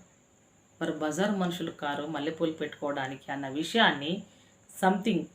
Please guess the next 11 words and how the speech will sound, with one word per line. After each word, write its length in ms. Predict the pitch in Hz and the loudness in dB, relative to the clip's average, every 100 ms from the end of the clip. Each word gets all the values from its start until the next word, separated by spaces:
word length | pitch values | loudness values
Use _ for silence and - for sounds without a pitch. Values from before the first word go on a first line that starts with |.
| - | -2
ఏ 120 | 185 | 0
సందర్భాన్ని 640 | 185 175 190 202 196 202 | 2 2 4 4 4 2
బట్టి 440 | 190 196 247 226 214 - _ _ _ _ _ _ - | 2 0 2 -2 -2 -14 _ _ _ _ _ _ 0
ఎలా, 460 | 170 190 220 202 - - - | 4 8 8 6 -2 -8 0
అది 240 | 175 165 | 2 4
ఎలా 200 | 170 220 | 6 6
జరిగిందో 560 | 180 175 156 165 156 208 | 4 2 2 0 0 -2
సంఘం 380 | - 170 185 170 | -2 -2 0 2
లోపలనే 380 | 156 160 156 | 0 0 -2
జరిగింది 420 | 165 151 143 135 135 | -2 -4 -6 -10 -6
కదండి. 480 | 143 151 175 214 | -2 0 0 -2